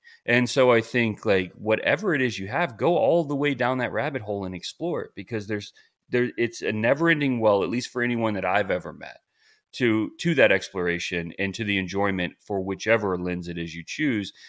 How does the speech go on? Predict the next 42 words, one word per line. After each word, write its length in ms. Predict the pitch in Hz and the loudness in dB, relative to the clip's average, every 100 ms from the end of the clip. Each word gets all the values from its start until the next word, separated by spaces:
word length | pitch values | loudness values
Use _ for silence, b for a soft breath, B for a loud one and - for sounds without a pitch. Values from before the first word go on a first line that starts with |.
| b - | b -10
And 120 | 190 | -8
I'd 100 | 175 | -4
say, 320 | 190 185 180 | -2 0 0
and 260 | 160 170 - | -2 -4 -8
try 260 | - 185 214 | -10 -6 -4
not 320 | 170 214 165 | -2 -4 -4
to 100 | 135 | -8
step 320 | - 175 175 | -2 0 0
on 160 | 160 156 | 0 -2
anybody 340 | 156 147 143 | -2 -2 0
else's 400 | 135 175 - 113 92 | 2 2 0 -8 -6
views 440 | 110 107 107 101 | -4 -2 -2 -4
and, 260 | 101 95 92 b b b b - | -4 -6 -8 b b b b -2
and 160 | 117 113 | 0 0
experiences, 640 | 107 - 117 117 113 107 | -2 2 4 4 0 -8
because 340 | 113 107 113 | -8 -4 0
I 80 | 104 | 0
think 320 | 98 156 220 | 0 -4 -4
those 160 | 180 147 | -2 -4
perspectives 720 | - 107 - 165 208 - 104 | -6 -8 -4 -2 -2 -4 -4
are 60 | 107 | -2
one 180 | 123 208 | -2 -2
of 60 | |
the 60 | 160 | 0
most 240 | 110 113 | -2 -2
interesting 440 | 135 - - 160 147 | -6 -6 -10 -8 -6
things 240 | 165 156 | -6 -6
about 300 | 143 160 214 | -4 -2 -2
it. 80 | 120 | -2
I 20 | |
mean, 160 | 123 123 | -4 -6
Tony, 260 | 165 196 | -6 -6
you 200 | 139 175 | -4 -4
and 100 | 180 | -2
I 120 | 185 | -2
have 180 | 175 156 | -2 -4
completely 340 | 135 - 151 151 | -6 -4 -2 -2
different 280 | 151 139 | -4 -4
experiences. 600 | 131 - 151 185 160 120 | -6 -8 -6 -4 -4 -8
That's 180 | 120 123 | -10 -4
why 120 | 180 | -2
you're 260 | 165 127 95 | -2 -4 -14